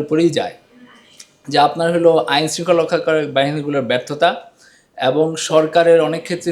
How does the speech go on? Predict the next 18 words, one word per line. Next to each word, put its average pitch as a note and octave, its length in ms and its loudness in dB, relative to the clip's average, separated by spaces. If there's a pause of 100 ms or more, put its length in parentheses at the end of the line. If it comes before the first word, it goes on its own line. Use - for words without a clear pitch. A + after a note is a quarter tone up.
নিষ্ক্রিয়তা, D#3+ 520 -2 (320)
এবং D3+ 100 0 (120)
অনেক F3+ 180 -2
ক্ষেত্রে F#3+ 260 -2
আমার F3 200 2
মনে E3+ 180 0
হয় F3 200 0
যে F3 60 4 (720)
এগুলোকে F3+ 520 0 (320)
মানে D3 140 0 (140)
মৌনভাবে F#3+ 680 2 (720)
এটাকে E3+ 400 0 (500)
কেন E3+ 160 4 (140)
থামানো F#3 360 2
হয় E3+ 160 4
নাই, C#3+ 180 0
আমি D3 120 -4 (100)
এটা D3 120 0